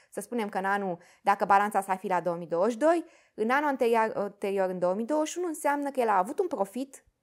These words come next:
și, și l-a și repartizat, o, un profit sau o pierdere. Dar fiind zero aici, informația asta ne spune nouă că el nu mai are nimic de repartizat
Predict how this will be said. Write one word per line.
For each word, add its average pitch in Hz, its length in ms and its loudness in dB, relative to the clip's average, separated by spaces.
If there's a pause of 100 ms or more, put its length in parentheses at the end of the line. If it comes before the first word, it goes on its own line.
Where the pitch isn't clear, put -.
(460)
și, - 340 -8
și 285 220 -8
l-a 262 160 4
și 254 180 -6
repartizat, 170 720 -4
o, 180 120 -6 (120)
un 180 100 -8
profit 262 320 -8
sau 185 160 -2
o 180 40 -2
pierdere. 165 600 -2 (760)
Dar 208 220 0
fiind 247 260 -4
zero 220 240 6
aici, 190 280 0
informația 220 560 -2
asta 208 260 -4
ne 175 120 -8
spune 202 280 -10
nouă 220 240 -6
că 226 140 -6
el 202 240 -2
nu 196 120 -4
mai 208 220 -2
are 190 140 -2
nimic 180 240 -8
de 185 80 -2
repartizat 170 640 -2